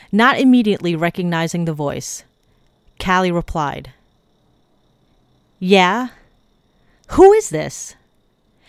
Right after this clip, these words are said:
She really wanted to get back to Arizona's book,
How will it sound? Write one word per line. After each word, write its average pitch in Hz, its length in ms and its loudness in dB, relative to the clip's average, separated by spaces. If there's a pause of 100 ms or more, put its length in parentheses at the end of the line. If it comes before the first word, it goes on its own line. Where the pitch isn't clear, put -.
(180)
She - 240 0
really 226 340 2
wanted 190 440 -2
to - 80 -10
get 151 280 -8
back 139 260 -4
to - 180 -10
Arizona's 156 560 -4
book, 139 380 -10